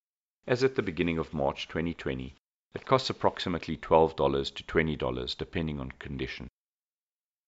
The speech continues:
I also noticed with some interest that it looks like Amazon is taking pre-orders for a paperback edition, which is expected in stock towards the end of March twenty twenty. I'll wait and see and watch this with some interest.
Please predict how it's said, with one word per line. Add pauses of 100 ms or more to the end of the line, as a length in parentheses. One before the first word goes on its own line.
(680)
I
also
noticed
with
some
interest (480)
that
it
looks
like
Amazon
is
taking
pre-orders
for
a
paperback
edition, (360)
which
is
expected
in
stock
towards
the
end
of
March
twenty
twenty. (1000)
I'll
wait
and
see
and
watch
this
with
some
interest.